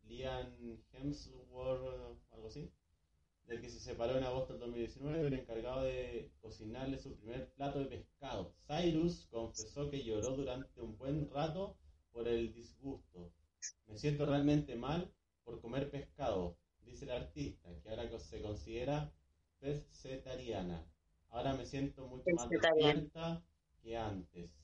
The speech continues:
Speaker 1: Creo que incluso llegué a estar desnutrida". Eso es lo otro, que una persona que sea delgada puede estar súper bien, eh, en sus nutrientes y bien equilibrado, y una persona que puede ser, eh,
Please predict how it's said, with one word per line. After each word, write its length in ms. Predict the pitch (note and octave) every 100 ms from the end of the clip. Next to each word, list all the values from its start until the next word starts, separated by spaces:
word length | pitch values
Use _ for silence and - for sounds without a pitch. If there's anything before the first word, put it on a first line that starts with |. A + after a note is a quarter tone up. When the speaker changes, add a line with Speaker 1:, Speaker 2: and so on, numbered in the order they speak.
| - - _
Speaker 1:
Creo 180 | B2 C3
que 100 | B2+
incluso 380 | A#2 C3+ C3+ C#3
llegué 320 | A#2+ G#2+ A#2
a 40 |
estar 400 | A#2 - B2 B2+
desnutrida". 800 | A#2 A2 G#2 F#2 - A#2 F#2 E2+ - _ _ - _ _ -
Eso 220 | D3 E3
es 60 |
lo 140 | D#3 E3+
otro, 440 | E3+ A2 A#2+ C#3
que 80 | C3+
una 180 | C#3 C#3+
persona 360 | C3 - C#3+ C#3+
que 60 |
sea 200 | - C#3
delgada 720 | C#3 B2 A#2 B2 C#3+ D3+ D3+ E3+ - _ _ _ _ _ _ -
puede 160 | B2 A#2+
estar 600 | A#2+ - B2 B2+ B2 A#2 - _ _ _ _ _
súper 320 | C#3+ C#3 C#3+ C#3
bien, 560 | C#3 D3 D3+ E3 D3+ -
eh, 680 | A2+ A2 G#2+ G#2 G2+ G2 -
en 120 | A2
sus 140 | G#2+
nutrientes 1000 | A2 G#2+ B2+ C3+ D3+ D3+ - C#3+ D3 D#3 D3+ -
y 300 | A2 G#2+ A2
bien 220 | G#2 C3
equilibrado, 640 | C3 A#2+ B2+ B2+ B2 C3+ D3
y 60 | C#3+
una 160 | C3+
persona 340 | A#2 - C3+ C3+
que 100 | A#2
puede 180 | B2
ser, 180 | B2 B2+ B2+ C3
eh, 300 | B2 A#2+ A2+